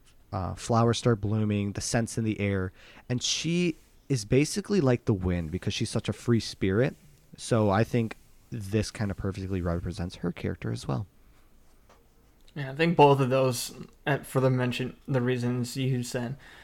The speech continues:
Speaker 2: represent each other's very well. They represent their name very well.
Speaker 1: And, uh, that is all of the facts I have for us today. So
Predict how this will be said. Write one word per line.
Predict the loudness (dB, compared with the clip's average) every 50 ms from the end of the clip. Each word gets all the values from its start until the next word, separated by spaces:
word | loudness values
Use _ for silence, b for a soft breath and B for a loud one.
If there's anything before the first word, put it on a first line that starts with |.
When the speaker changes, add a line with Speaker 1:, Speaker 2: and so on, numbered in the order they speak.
| B B B B
Speaker 2:
represent | 0 0 0 0 -2 -4 -4 -4 -6 -6 -8
each | -8 -10 -8 -8 -8
other's | -8 -6 -6 -6 -6 -8 -8
very | -8 -4 -4 -2 -2 -2 -4
well. | -4 -4 -4 -6 -6 -8 -10 -14 -10 -6
They | -2 0
represent | 2 4 4 4 4 4 4 2 2
their | 0 -2
name | -2 -2 -2 -2 -4 -4 -6 -8 -14 -20 -14
very | -12 -10 -8 -8 -8 -8
well. | -8 -10 -12 -12 -14 -18 -20 -20 -20 -20 -20 -20 -20 -20 b b b b b b b b b b b b b
Speaker 1:
And, | 0 2 6 8 8
uh, | 8 8 8 6 4
that | 2 2 2 2 2
is | 2 0 0 -2 -6 -16 -12 -6 -4
all | -2 0 0
of | 0 -2
the | -2
facts | -2 -2 -2 -2 -2 -4
I | -4
have | -2 0 0 0 -2
for | -2 -4 -2 -2 -2 -4 -6 -8 -10 -8
us | -6 -6 -6 -8 -12 -12
today. | -14 -14 -8 -2 0 2 2 4 2 0 -2 -4 -6 -10 -16
So | -18 -16 -12 -10 -8 -8 -6 -8 -8 -10